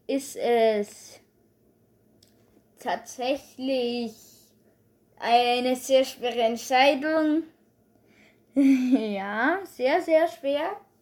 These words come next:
Gibt schließlich nur drei Skins, aber wir lassen die Silber- und goldenen nicht dazu zählen.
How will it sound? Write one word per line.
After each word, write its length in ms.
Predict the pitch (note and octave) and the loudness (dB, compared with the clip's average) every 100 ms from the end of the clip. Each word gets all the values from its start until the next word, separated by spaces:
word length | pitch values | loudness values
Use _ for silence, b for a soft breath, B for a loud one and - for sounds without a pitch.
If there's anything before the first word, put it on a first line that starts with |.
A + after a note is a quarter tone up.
| - | -18
Gibt 220 | C#4+ - | -18 -16
schließlich 460 | - C#4 C#4 C#4 C4+ | -8 -8 -8 -12 -10
nur 160 | B3 | -12
drei 240 | A#3+ A#3 A#3+ | -8 -4 -4
Skins, 480 | A#3+ C4+ D4 F4 | -4 -6 -4 -4
aber 540 | - C4 B3 A#3 A#3 A#3 B B B - | -4 -2 2 2 0 -4 B B B -2
wir 160 | D4+ | 4
lassen 440 | D#4+ D4+ D4+ C#4 B3 | 6 6 4 0 2
die 460 | A#3 A#3 G#3+ G3+ - | 2 -2 -2 -6 -12
Silber- 580 | - A#3+ B3 B3 C4 B3 | -12 -4 0 4 4 4
und 180 | A#3 A3 | -2 -4
goldenen 440 | A3 G#3+ G3+ G#3 | -2 -2 -2 -2
nicht 260 | G#3+ G#3 G#3 | -4 -6 -10
dazu 500 | G#3 _ - A3 B3 | -10 _ -14 -10 -10
zählen. 720 | - - C#4 C#4+ C#4+ D4+ E4 | -14 -14 -8 -6 -6 -6 -8